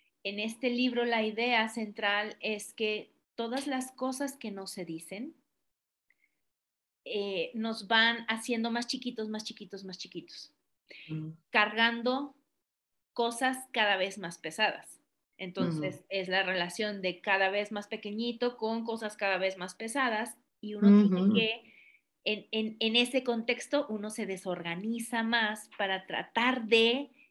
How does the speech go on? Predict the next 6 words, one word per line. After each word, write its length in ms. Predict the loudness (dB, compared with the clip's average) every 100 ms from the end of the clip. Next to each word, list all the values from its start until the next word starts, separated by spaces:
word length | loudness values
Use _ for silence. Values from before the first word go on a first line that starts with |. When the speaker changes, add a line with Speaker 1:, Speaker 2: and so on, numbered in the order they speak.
| _ -8
Speaker 1:
eh, 280 | -6 -4 -4
ajustarme 680 | -4 -6 -12 -2 0 0 -2
al 100 | -2
contexto 500 | -4 -6 -8 -4 -4
y 120 | -2 -4
encajar. 480 | -6 -10 -6 -6